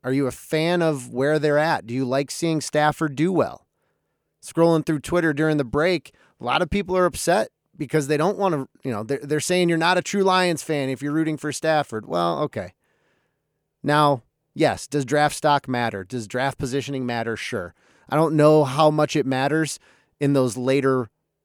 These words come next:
first round picks because you're talking the difference of potentially, let's say they make it all the way, we're talking the difference of thirty-two maybe to potentially twenty-eight, twenty-nine, somewhere in that range.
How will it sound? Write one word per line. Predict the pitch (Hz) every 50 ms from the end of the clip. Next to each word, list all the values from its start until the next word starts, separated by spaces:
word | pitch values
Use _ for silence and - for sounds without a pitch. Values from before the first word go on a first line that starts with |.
| _ _ _ _ _ _ _
first | - - - 147 139 - -
round | 139 131 123 117 110 101
picks | - - 107 - - _ - - - - _ _ _ _ _ _ _ _ _
because | 143 127 - 151 143 135 131 123 110 - - - _ _ _ _ _ _ _ _
you're | - 120 139 147
talking | 131 170 165 170 143 151 151
the | 139 131
difference | 127 151 139 - 151 139 - -
of | 131 -
potentially, | - - - 151 143 143 - - 147 135 139 139
let's | 135 151 139 -
say | - 160 147
they | 143 139
make | 135 139 139 -
it | 139 131
all | 131 127
the | 120 123
way, | 131 139 131 123
we're | 123 131
talking | - 151 147 139
the | 131 127
difference | 143 131 135 120
of | 131 110
thirty-two | - - - 151 151 135 131 - - - - 180 160 143 127
maybe | 117 113 110 113 110 98 110 104 110 107 - _ _ _ _ _ _ _ _ _ _ _ _ _ _
to | - - 147 131 123 120 104
potentially | - - 143 - 151 147 139 - - 139 139 127
twenty-eight, | - - - - 147 151 151 151 147 143 135 131 131 135 - _ _ _ -
twenty-nine, | - 131 131 135 135 127 123 120 123 123 123 117
somewhere | - - 147 147 156 151 143
in | - 151 143 139
that | 131 127 123 110
range. | 123 117 110 101 95 92 - -